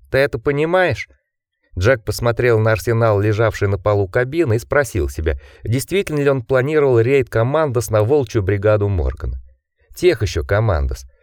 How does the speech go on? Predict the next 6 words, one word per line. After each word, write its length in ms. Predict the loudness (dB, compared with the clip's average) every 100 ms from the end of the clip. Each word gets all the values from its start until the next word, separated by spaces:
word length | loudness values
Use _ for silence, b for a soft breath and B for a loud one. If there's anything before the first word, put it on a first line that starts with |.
| _
Старого 480 | -4 2 4 4 2
доброго 480 | 2 2 2 2 2
Джека 320 | 4 2 0
Сойера, 460 | -2 2 2 0 b b
короля 380 | 0 2 4 2
бродяг-посудомойщиков, 1400 | 2 0 2 0 0 -4 -2 0 2 2 0 -2 -8 -10